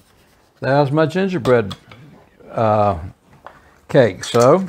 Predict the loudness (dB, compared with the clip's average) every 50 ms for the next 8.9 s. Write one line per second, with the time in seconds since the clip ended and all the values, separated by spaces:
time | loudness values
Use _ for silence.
0 | -10 -10 -6 -4 -2 -2 0 -2 -2 0 0 0 0 0 0 2 2 2 0 0
1 | -2 -2 -4 -4 -4 -4 -4 -4 -2 -2 -2 -2 -2 -10 -20 -20 _ _ _ _
2 | _ _ -20 _ _ -20 -20 _ -10 -6 -6 -6 -6 -4 0 2 2 2 2 0
3 | -2 -2 0 2 2 2 2 2 0 -2 -2 -2 -2 -2 -2 -4 -6 -10 -18 -20
4 | _ _ -20 -20 -20 -20 -20 -20 -20 -20 -20 -20 -20 -20 -20 -20 -20 -20 _ _
5 | _ _ _ _ -20 -20 -20 -20 -20 -20 -20 -20 -20 _ _ _ -20 -20 -20 _
6 | _ _ -20 -20 _ _ -20 -20 -20 -20 -20 -20 -20 -20 -20 -20 -20 -20 -20 -20
7 | -14 -6 -2 0 0 2 4 4 4 4 4 2 2 2 4 4 4 2 2 2
8 | 2 2 2 2 2 0 -2 -2 -2 -2 -4 -4 -6 -6 -8 -10 -12